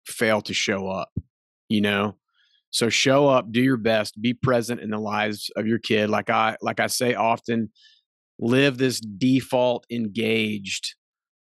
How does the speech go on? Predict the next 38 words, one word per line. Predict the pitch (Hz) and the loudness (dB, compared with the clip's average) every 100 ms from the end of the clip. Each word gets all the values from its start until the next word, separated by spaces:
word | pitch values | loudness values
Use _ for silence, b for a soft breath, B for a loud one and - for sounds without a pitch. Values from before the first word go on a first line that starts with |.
| _ _ - | _ _ -4
lifestyle | 107 110 - - 85 85 76 - - | 0 0 0 -2 -2 -2 -6 -10 -4
with | - | -2
your | 110 | -2
family, | - 104 107 98 78 - - | -2 -2 -2 -4 -10 -12 -6
with | 110 | -4
your | 104 | -4
kids. | 92 101 98 73 - - - b b _ _ | -2 -2 -2 -6 -8 -8 -10 b b _ _
And, | 110 107 104 104 101 | -2 0 0 0 0
um, | 101 101 98 98 98 - | 0 0 0 -2 -4 -4
yeah, | 117 165 113 | 0 2 2
it | 117 | 2
easy, | 139 170 165 120 | 2 2 -2 0
it | 131 | 2
is | 147 196 139 | 4 2 2
easy | 165 180 139 | 0 0 0
to | 123 | 0
sit | - 151 | -2 -2
back | 139 139 135 | -2 -4 -4
and | 120 | -6
worry, | 113 135 170 143 113 | -2 0 0 0 -4
you | 113 127 | -6 -6
know, | 151 - | -6 -4
"Oh, | 208 196 151 | -2 -2 -2
how, | 156 170 156 - | -2 -2 -4 -6
how | 160 170 | -4 -2
bad | 156 165 165 | -2 -2 -2
am | 151 | -4
I | 151 | -4
gonna | 151 143 | -4 -4
<laughs> | - | -6
screw | - 160 | 0 2
up | 208 160 | 4 2
my | 139 127 | 0 -4
kids?" | 151 151 117 107 | 0 0 0 -2
I, | 120 101 | -2 -2
I | 135 | -2
certainly, | - 151 151 139 123 117 107 _ _ _ _ _ | 0 0 0 0 0 -2 -4 _ _ _ _ _
um, | 113 120 117 113 113 | 2 4 4 2 -2